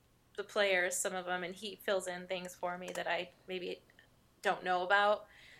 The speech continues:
But I think the story is, is pretty good, so even if you don't like wrestling or know wrestlers, you could probably enjoy it. It's really well made.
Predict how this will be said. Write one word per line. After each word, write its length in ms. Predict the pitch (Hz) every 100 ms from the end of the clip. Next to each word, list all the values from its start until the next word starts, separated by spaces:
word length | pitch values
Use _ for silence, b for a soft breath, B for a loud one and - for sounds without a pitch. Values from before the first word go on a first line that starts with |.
| b -
But 100 | 214
I 80 | 220
think 280 | 247 240
the 80 | 214
story 460 | 202 233 233 196 190
is, 240 | 170 - -
is 160 | 185 -
pretty 240 | - 190
good, 240 | 190 180 180
so 320 | 185 180 170 _
even 200 | 220 208
if 120 | 214
you 80 | 214
don't 280 | 196 185 185 - _ _
like 180 | 190 185
wrestling 480 | 185 185 - 185 180
or 60 |
know 400 | 185 180 180 180 180 _
wrestlers, 800 | 202 180 - 185 165 170 - - - _ _ _ _ _ _ _
you 60 | -
could 120 | -
probably 260 | 180 175 170
enjoy 240 | 180 175
it. 180 | 170 - -
It's 140 | -
really 160 | 220 214
well 180 | 190 180
made. 260 | 180 175